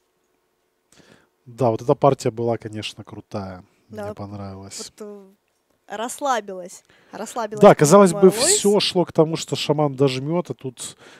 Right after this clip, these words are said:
Speaker 1: термоштепсель плюс, э,
Speaker 2: Куча
Speaker 1: деталька
Speaker 2: лепрогномов.
Speaker 1: Да, деталька, кстати, сыграла свою роль немаловажную, а,
Speaker 2: Мгм.
Speaker 1: которая зафризила Фаерлорда, куча лепрогномов, и, и все, и шаман закончился,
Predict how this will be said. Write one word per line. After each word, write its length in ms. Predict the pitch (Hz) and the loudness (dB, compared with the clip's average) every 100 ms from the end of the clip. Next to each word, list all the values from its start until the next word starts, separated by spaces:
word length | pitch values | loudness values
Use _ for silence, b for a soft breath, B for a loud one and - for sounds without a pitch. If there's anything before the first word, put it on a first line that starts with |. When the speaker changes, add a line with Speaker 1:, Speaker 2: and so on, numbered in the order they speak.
| B | B
Speaker 1:
термоштепсель 1000 | - 135 131 131 - - 160 151 - 143 120 | -4 -2 0 -2 -4 0 2 4 2 -4 -6
плюс, 560 | 117 117 113 - - | -10 -10 -8 -8 -6
э, 240 | 117 113 110 | -4 -4 -4
Speaker 2:
Куча 260 | 269 - | -8 2
Speaker 1:
деталька 260 | 139 143 - | 2 2 -2
Speaker 2:
лепрогномов. 500 | 127 117 247 302 302 - _ _ | -4 -4 -6 -8 -10 -14 _ _
Speaker 1:
Да, 220 | 117 135 117 | -2 2 2
деталька, 440 | 120 170 156 120 | 2 4 4 0
кстати, 240 | - - 113 | -8 -10 -10
сыграла 680 | - 117 127 120 110 104 | -8 -4 0 2 2 -2
свою 360 | 101 - 110 110 | -6 -10 -10 -8
роль 360 | 120 139 131 110 | -6 -6 -8 -10
немаловажную, 1000 | 107 110 107 107 110 104 98 98 95 101 B B | -10 -6 -6 -2 -2 -4 -10 -16 -16 -20 B B
а, 40 | 233 | -20
Speaker 2:
Мгм. 320 | 226 110 104 | -16 -14 -12
Speaker 1:
которая 260 | 110 107 101 | -12 -10 -8
зафризила 600 | 113 - 127 110 107 101 | -8 -8 -8 -6 -6 -8
Фаерлорда, 580 | - 107 107 127 131 107 | -6 -8 -6 -8 -6 -10
куча 300 | 120 - 113 | -12 -12 -8
лепрогномов, 800 | 113 - 113 113 131 117 107 - | -8 -8 -10 -10 -12 -12 -14 -16
и, 280 | 107 104 101 - B B B B _ | -14 -14 -14 -18 B B B B _
и 100 | 113 | -10
все, 300 | - 117 151 | -8 -2 -2
и 40 | |
шаман 320 | 156 120 123 | -4 -6 -8
закончился, 760 | 117 113 - 127 - 135 - | -6 -6 -6 -10 -8 -10 -10